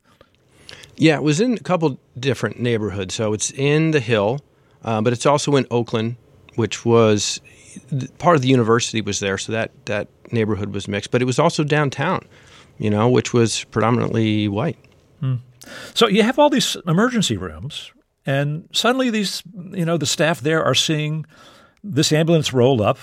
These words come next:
Speaker 2: with black men as paramedics. That's a new thing for them. I mean, you're right about how some of these guys had worked as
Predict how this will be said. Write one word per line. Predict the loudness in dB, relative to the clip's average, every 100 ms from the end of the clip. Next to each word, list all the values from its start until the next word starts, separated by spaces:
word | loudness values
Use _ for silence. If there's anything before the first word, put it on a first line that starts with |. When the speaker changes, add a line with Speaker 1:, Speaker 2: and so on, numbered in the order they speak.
| -8
Speaker 2:
with | -2 -2 -2 -16 _ _
black | -16 -6 -6 -6 -4
men | -2 -2 -4 -6
as | -8 -4 -4 -6
paramedics. | -2 0 2 2 2 0 -4
That's | -6 -4 -2
a |
new | 0 0 0
thing | 0 -2 -4
for | -4 -8
them. | -8 -12 -12
I | -8 -8
mean, | -6
you're | -6 2
right | 4 4
about | 4 0 0
how | -2 -4
some | -6 -4
of | -2
these | -2
guys | -4 -4 -4
had | -6
worked | -6 -4
as | -6